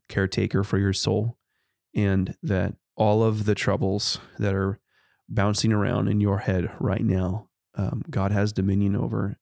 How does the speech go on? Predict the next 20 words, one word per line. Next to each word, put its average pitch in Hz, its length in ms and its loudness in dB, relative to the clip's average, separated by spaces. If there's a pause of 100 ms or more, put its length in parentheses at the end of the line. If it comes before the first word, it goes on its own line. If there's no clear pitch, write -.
And 98 80 -2
if 98 100 -4
you 104 140 2
would 104 140 2
just - 400 -2 (840)
s-, - 260 -2
uh, 95 200 2
s-, - 240 -2 (260)
place 113 320 0
them 110 160 2
at 104 120 0
his 101 200 2
feet 110 300 0
and 98 240 0
place 101 220 0
them 101 180 0
in 104 180 0
his 101 300 -2
hands, 98 560 0 (520)
um, 107 380 -2